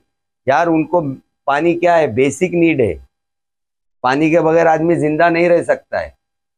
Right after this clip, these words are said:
खाने के बगैर थोड़े दिन निकाल लेगा, पानी basic है। आप building बना रहे हो, पैसा कमा रहे हो, निकल जा रहे हो और गरीब लोगों का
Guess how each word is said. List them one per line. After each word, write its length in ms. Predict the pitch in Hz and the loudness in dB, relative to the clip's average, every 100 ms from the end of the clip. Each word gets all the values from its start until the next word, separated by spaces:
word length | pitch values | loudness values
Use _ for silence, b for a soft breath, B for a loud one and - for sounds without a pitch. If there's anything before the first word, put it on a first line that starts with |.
| - | -6
खाने 260 | 127 143 156 | -4 -2 0
के 120 | 170 | 0
बगैर 300 | 156 160 170 | 0 2 0
थोड़े 260 | - 151 165 | 2 2 2
दिन 140 | 160 160 | 0 -2
निकाल 340 | 156 165 160 | 0 0 0
लेगा, 180 | 147 139 | 0 -2
पानी 360 | - 160 190 208 | -2 -2 -2 -2
basic 420 | 175 185 214 180 | 0 -2 -2 -2
है। 120 | 147 - _ _ - | -4 -6 _ _ -4
आप 160 | 190 | -2
building 360 | 190 202 208 214 | 0 0 0 0
बना 220 | 208 208 | 0 0
रहे 120 | 208 | 2
हो, 60 | 214 | 0
पैसा 340 | 202 185 170 208 | 0 -2 0 0
कमा 260 | 208 196 202 | 0 0 0
रहे 120 | 208 | 0
हो, 60 | |
निकल 300 | 185 175 202 | 0 0 2
जा 120 | 196 196 | 2 2
रहे 120 | 208 | 4
हो 60 | |
और 140 | 208 165 | 2 2
गरीब 260 | 170 196 | 2 2
लोगों 220 | 190 196 | 2 2
का 120 | 202 | 2